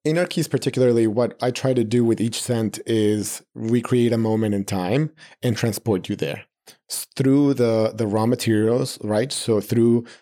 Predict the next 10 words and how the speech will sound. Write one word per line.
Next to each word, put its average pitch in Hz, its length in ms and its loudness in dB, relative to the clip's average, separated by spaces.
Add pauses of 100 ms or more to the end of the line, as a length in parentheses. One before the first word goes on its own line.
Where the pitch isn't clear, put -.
(120)
uh, 101 220 0
the 113 140 0
notes 117 400 0
that 117 140 0
evoke 107 460 -2
the 104 120 -2
landscape, 135 640 0
that 110 140 0
evoke 104 340 0
maybe 104 400 0